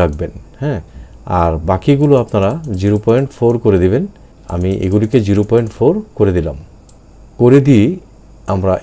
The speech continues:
এই পেপারে যাব। পেপারে গিয়ে এই ড্রপডাউন বাটনে ক্লিক করে এটাকে উপরে নেব, এই যে এ ফোর আছে, এটাতে ক্লিক করে ওকে দিব।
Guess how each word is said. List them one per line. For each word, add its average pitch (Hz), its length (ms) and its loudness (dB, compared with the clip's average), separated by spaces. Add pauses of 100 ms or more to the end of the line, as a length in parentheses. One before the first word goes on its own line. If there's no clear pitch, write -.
এই 107 60 6 (160)
পেপারে 113 440 6
যাব। 131 120 2 (380)
পেপারে 120 440 4
গিয়ে 131 160 2 (160)
এই 110 160 4
ড্রপডাউন 110 420 4
বাটনে 117 360 -2
ক্লিক 123 260 -4
করে 147 200 4
এটাকে 113 280 -4
উপরে 117 260 0
নেব, 120 120 0 (120)
এই 101 100 2
যে 98 40 0 (280)
এ - 80 0
ফোর 101 140 0 (100)
আছে, - 200 -10 (380)
এটাতে 139 300 2
ক্লিক 131 280 0
করে 156 160 2 (340)
ওকে 101 220 2
দিব। 87 140 -4